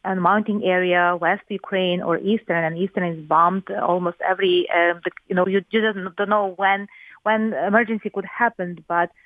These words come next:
that's how people live, uh, with their kids right now there. And would you imagine here we are in the Bloomfield Hills, and tomorrow it's the Russians are here in the trenches and they're trying to take over Detroit. And people are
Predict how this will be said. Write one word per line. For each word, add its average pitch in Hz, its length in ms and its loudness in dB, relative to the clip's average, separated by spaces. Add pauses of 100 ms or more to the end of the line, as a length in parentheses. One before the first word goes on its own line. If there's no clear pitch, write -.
(240)
that's 247 240 2
how 247 160 -2
people 202 340 -6
live, 196 380 -4
uh, 180 480 2
with 180 220 2
their 151 160 0
kids 196 340 -4
right 170 220 -2
now 165 340 0 (100)
there. 170 300 2 (320)
And 220 100 6
would 247 120 4
you 254 100 4
imagine 214 380 2 (100)
here 226 260 0
we 190 120 -4
are 180 80 0
in 175 80 -2
the 175 60 -4
Bloomfield 170 520 -4
Hills, 185 300 0 (160)
and 175 440 2 (480)
tomorrow 240 400 6
it's 233 140 0
the 226 80 -6
Russians 220 420 -2
are 180 120 -6
here 208 200 -6
in 190 120 -6
the 185 100 -6
trenches 208 520 0
and 185 120 -2
they're 196 140 0
trying 196 320 0
to 202 80 -4
take 202 260 -2
over 196 240 2
Detroit. 202 440 -4 (800)
And 196 160 0
people 240 360 2
are 214 200 2